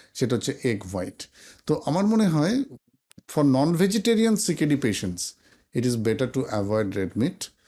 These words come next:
because of its high phosphorus content, very high saturated fat content and very high potassium content। আর শুধু তাই নয়, রেড মিটকে রান্না করবার জন্য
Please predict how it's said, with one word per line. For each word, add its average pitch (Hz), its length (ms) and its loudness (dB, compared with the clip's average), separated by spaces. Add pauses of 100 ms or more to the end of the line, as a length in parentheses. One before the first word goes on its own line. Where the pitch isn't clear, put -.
(360)
because 104 300 -2
of 202 200 -2 (300)
its 101 140 -4 (220)
high 127 560 2 (100)
phosphorus 127 520 -2
content, 127 720 -2 (540)
very 104 360 2
high 151 800 0
saturated 147 560 0
fat 151 220 0
content 143 440 2 (400)
and 107 180 -2
very 104 280 0
high 104 220 -2
potassium 87 420 -6
content। - 460 -14 (460)
আর 110 160 -4
শুধু 139 220 0 (120)
তাই 170 240 4
নয়, 175 320 0 (260)
রেড 131 360 0
মিটকে 208 380 -2
রান্না 127 520 2
করবার 160 400 2
জন্য 107 420 0